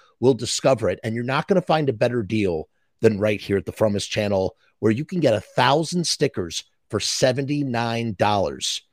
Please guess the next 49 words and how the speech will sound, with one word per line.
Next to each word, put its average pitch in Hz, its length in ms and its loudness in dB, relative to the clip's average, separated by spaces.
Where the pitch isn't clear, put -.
You 101 100 -6
go 110 100 6
to 190 80 2
riot 110 420 2
stickers 151 400 -4
dot 127 280 0
com 110 380 -2
backslash 113 720 2
from 110 300 0
us. 104 180 -2
Link 110 300 -2
is 185 140 -2
in 170 120 0
the 127 60 -2
description. 98 680 -4
Uh, 95 260 2
we 151 460 0
look 156 180 4
at 180 80 8
all 170 160 6
the 147 100 -2
stuff - 300 2
they 127 140 0
print. 123 260 -2
They 120 80 0
even 143 260 0
print 143 240 -2
stuff - 260 0
like 113 180 2
banners. 123 600 2
Sharpie 147 400 6
Riot, 131 360 4
C 127 380 -2
E 123 40 2
O 120 160 4
of 104 100 -4
Riot 120 240 2
Stickers, 127 320 -6
printed 123 340 -4
up 123 140 0
this - 180 -8
wonderful 127 500 2
banner 113 400 0
for 110 220 -6
us. - 400 -2
And 110 140 -6
like 135 200 2
I 131 60 2
said, 110 300 2